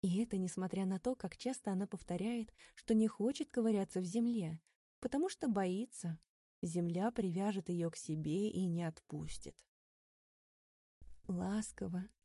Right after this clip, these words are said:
заботливо и внимательно Вивиан и с людьми. Порой даже кажется, она с лёгкостью угадывает, что они думают и чувствуют,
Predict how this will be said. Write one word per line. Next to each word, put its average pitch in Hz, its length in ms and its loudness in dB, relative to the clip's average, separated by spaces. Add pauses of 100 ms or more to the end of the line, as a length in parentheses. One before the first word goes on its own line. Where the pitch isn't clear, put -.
заботливо 190 840 0
и 185 120 0
внимательно 185 880 0
Вивиан 220 480 2
и 214 100 2
с - 120 -4
людьми. 196 540 0 (800)
Порой 202 300 4
даже 196 280 2
кажется, 208 600 0 (340)
она 202 200 2
с - 120 -4
лёгкостью 226 600 2
угадывает, 202 580 4
что - 240 0
они 214 220 4
думают 233 480 6
и 220 80 4
чувствуют, 180 680 -2